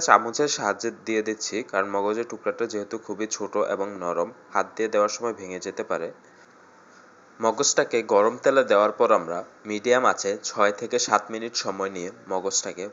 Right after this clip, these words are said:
ভালোভাবে ভেজে নেব। মগজটা ছয় থেকে সাত মিনিট ভাজার পর এরকম বাদামি রঙের হয়ে আসবে। তো এরকম বাদামি রঙের হয়ে আসলে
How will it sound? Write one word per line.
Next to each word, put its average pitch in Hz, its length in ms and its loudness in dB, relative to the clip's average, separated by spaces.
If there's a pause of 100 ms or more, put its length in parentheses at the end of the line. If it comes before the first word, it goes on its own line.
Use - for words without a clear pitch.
ভালোভাবে 95 460 0 (260)
ভেজে 90 300 -10
নেব। 78 120 -10 (880)
মগজটা 120 440 4 (160)
ছয় 107 220 2
থেকে 127 160 -6
সাত 107 280 -2
মিনিট 123 220 -4 (100)
ভাজার 98 280 0 (180)
পর 90 160 0 (180)
এরকম 98 340 -2
বাদামি 95 380 -2
রঙের 110 360 -2
হয়ে 90 260 -4
আসবে। 92 260 -8 (680)
তো - 120 -12
এরকম 127 300 0
বাদামি 113 320 4
রঙের 131 320 0
হয়ে 104 220 2
আসলে - 160 -4